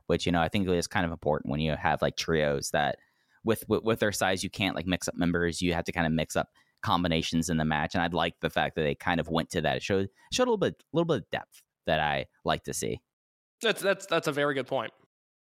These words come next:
Speaker 1: And that concluded the weekend for Dragon Gate side. Support for Open the Voice Gate comes to us from HelloFresh. With HelloFresh, you get farm fresh, pre-portioned ingredients and seasonal recipes delivered right to your door.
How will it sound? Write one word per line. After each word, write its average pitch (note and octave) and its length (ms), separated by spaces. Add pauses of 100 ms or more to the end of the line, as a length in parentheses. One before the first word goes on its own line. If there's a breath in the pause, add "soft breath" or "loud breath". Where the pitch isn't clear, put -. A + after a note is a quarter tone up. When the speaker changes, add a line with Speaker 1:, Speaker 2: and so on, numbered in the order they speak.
(720)
Speaker 1:
And C3 160
that D#3+ 200
concluded C3+ 720 (320 soft breath)
the G2 320 (160)
weekend F#2+ 580 (180)
for F#2+ 240
Dragon E2 380
Gate D2 260
side. D#2 320 (160 loud breath)
Support - 380
for - 80
Open F3+ 200
the D3+ 60
Voice B2 280
Gate A#2 260 (240 soft breath)
comes F3 300
to D3 240
us C3 220
from A#2 200
HelloFresh. F#2+ 600
With F2+ 120
HelloFresh, F2+ 520
you F2+ 40
get E2+ 220
farm F2 240
fresh, F2 340
pre-portioned A#2 520
ingredients F2 480
and E2+ 120
seasonal F#3 380
recipes G2+ 540
delivered G2 360
right F2 280
to - 100
your E2 160
door. D2 340